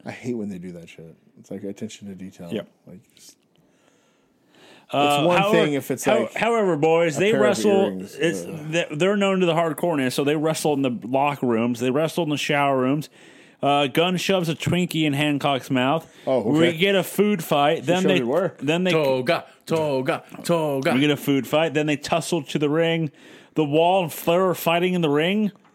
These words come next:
Speaker 2: Like, they're
Speaker 1: 'Cause
Speaker 2: having their
Speaker 1: that's,
Speaker 2: own match.
Speaker 1: that's what they do.
Speaker 3: Hey, uh, they probably had, like, some of the crowd, 'cause they probably didn't have the fucking monitor hooked up.
Speaker 1: Fucking A W O L's excited. He's actually in a storyline where he's on T V now.
Speaker 2: It's the Wall, brother.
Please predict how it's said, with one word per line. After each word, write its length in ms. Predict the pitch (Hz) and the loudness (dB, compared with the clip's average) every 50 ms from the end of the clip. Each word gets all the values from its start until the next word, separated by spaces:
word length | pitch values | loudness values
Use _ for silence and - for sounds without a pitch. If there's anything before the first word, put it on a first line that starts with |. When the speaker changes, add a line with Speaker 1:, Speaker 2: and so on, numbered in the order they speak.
| _ _ _ - | _ _ _ -4
Speaker 2:
Like, 220 | - 160 147 - - - | -4 -4 -4 -4 -8 -4
they're 180 | 147 139 151 | 0 0 2
Speaker 1:
'Cause 80 | 170 175 | 4 4
Speaker 2:
having 240 | 165 - 196 190 196 | 4 4 4 4 4
their 120 | - 170 165 | 4 6 6
Speaker 1:
that's, 120 | 170 175 | 4 4
Speaker 2:
own 160 | 190 208 208 220 | 4 2 2 2
match. 420 | 240 247 262 277 285 262 - - | 2 4 2 2 0 -2 -4 -4
Speaker 1:
that's 20 | |
what 180 | 131 135 135 - | -2 -2 -2 -2
they 140 | - 151 147 | -2 -2 0
do. 320 | 156 180 190 156 117 107 - _ _ _ - | 0 0 0 0 -2 -4 -8 _ _ _ -4
Speaker 3:
Hey, 320 | 147 143 127 123 107 - - - | -2 0 0 0 -2 -6 -8 -6
uh, 80 | 110 113 110 | -4 -4 -2
they 120 | 104 113 | -2 -4
probably 280 | 107 - 113 107 107 107 | -2 -2 -2 0 0 0
had, 80 | 104 | -2
like, 200 | 98 98 95 98 101 | -2 -2 -4 -4 -4
some 180 | - 107 95 92 | -6 -6 -6 -6
of 60 | 90 | -8
the 80 | 92 95 | -10 -8
crowd, 220 | - 110 101 101 | -4 -4 -4 -4
'cause 100 | 104 - | -4 -4
they 100 | 110 104 | -6 -6
probably 400 | 98 - _ - 104 101 98 101 | -8 -8 _ -6 -4 -4 -4 -4
didn't 100 | 98 98 | -4 -6
have 80 | 101 95 | -6 -8
the 60 | 92 92 | -10 -10
fucking 300 | 101 101 98 98 98 98 | -10 -10 -8 -8 -8 -6
monitor 340 | 98 98 101 98 95 104 | -6 -6 -6 -6 -6 -8
hooked 160 | 101 98 - 143 | -8 -6 -4 -4
up. 60 | 170 | -2
Speaker 1:
Fucking 140 | 170 - 151 | 0 0 0
A 120 | 120 131 | 0 0
W 120 | 160 165 131 | 0 0 0
O 200 | 104 104 104 101 | 0 0 -2 -4
L's 320 | 101 98 - - - - | -6 -8 -10 -10 -10 -10
excited. 480 | 98 - - 110 110 135 131 110 98 95 | -10 -8 -4 -2 -2 0 0 -2 -2 -4
He's 280 | 101 107 113 - - - | -6 -8 -8 -10 -10 -8
actually 300 | 117 - - - - 127 | -6 -6 -6 -4 -4 -4
in 40 | 107 | -6
a 60 | 101 | -6
storyline 440 | - - - 127 127 127 123 110 110 | -8 -6 -4 -2 -2 0 0 0 -2
where 80 | 107 107 | -2 -4
he's 100 | 98 107 | -4 -4
on 100 | 104 104 | -6 -8
T 180 | - - - 120 | -8 -4 -4 -2
V 160 | 110 117 123 113 | -2 -2 -2 -4
now. 120 | 92 101 - | -6 -6 -4
Speaker 2:
It's 220 | 185 185 - - | -4 -4 -4 -6
the 140 | - 180 185 | -6 -6 -4
Wall, 380 | 185 185 190 185 180 170 160 139 | -2 0 0 0 0 0 -2 -2
brother. 460 | 123 147 160 160 160 156 156 143 | -4 -4 -4 -4 -4 -4 -6 -6